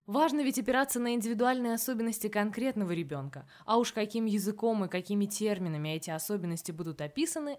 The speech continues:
это уже вторично. Поэтому можете после прочтения характеристик, в свою очередь, переименовать типы, как вам захочется. Самое интересное.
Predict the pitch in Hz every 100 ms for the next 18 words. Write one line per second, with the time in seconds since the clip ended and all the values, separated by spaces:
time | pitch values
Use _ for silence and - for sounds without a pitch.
0 | _ 220 269 185 147 160 - 143 135 131
1 | - 131 - _ _ - - _ 202 208
2 | 214 208 202 226 202 190 - 190 170 165
3 | 165 - 208 196 165 - 175 175 170 214
4 | 277 - - - - - 277 302 349 339
5 | 320 294 294 - - 370 330 277 254 247
6 | 247 - 285 226 180 175 160 143 135 143
7 | - - - _ _ _ _ _ _ _
8 | _ _ _ _ _ _ _ _ - 196
9 | 190 170 160 151 139 139 127 101